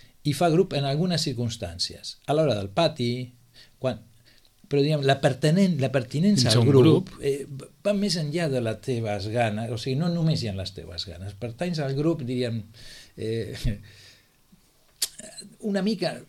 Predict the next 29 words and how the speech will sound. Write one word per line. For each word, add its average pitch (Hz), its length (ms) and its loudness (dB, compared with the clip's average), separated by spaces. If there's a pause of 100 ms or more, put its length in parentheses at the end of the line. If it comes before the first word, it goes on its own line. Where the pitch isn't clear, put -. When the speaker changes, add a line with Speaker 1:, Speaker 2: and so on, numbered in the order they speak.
(280)
Speaker 1:
vulguis 160 560 0
o 160 60 0
no 147 120 2
vulguis, 117 420 2
diríem, 123 320 6
Speaker 2:
Mhm. 127 200 8
Speaker 1:
o, - 200 4
o 160 200 4
encara 185 360 2
que 175 80 -2
hi 175 80 2
hagi 156 160 0
molta 156 260 0
gent 151 140 -4
del 135 100 -2
grup 160 180 -2
que 135 120 -2
no 156 120 -2
t'agradi, 117 500 0
o 143 100 0
encara 170 300 -2
que 170 100 0
pensis 160 360 -2
que 131 100 -4
hi 135 80 -2
ha 160 100 0
uns 143 120 -4
altres 120 320 -4
grups 113 420 -6